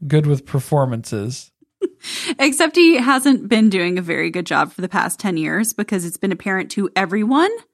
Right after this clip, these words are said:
Speaker 2: that he and Mary no longer have a relationship.
Speaker 1: Could have fooled me, yeah, that you were <laughs> Meryl Streep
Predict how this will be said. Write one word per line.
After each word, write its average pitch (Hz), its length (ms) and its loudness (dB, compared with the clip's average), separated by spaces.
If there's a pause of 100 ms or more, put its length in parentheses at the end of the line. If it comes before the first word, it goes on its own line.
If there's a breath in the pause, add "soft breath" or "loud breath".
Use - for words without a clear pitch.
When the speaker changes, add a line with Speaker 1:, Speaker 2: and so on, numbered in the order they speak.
(160)
Speaker 2:
that 202 360 0
he 262 320 6
and 247 120 8
Mary 202 260 2
no 190 140 0
longer 170 260 0
have 180 180 -2
a 165 40 -2
relationship. 156 680 -4 (240)
Speaker 1:
Could 175 120 -4
have 196 80 -6
fooled 220 260 2
me, 127 420 2
yeah, 131 260 -2
that 131 280 -2
you 143 140 -4
were 131 340 -2 (260)
<laughs> - 500 -10
Meryl 156 320 4
Streep 147 520 2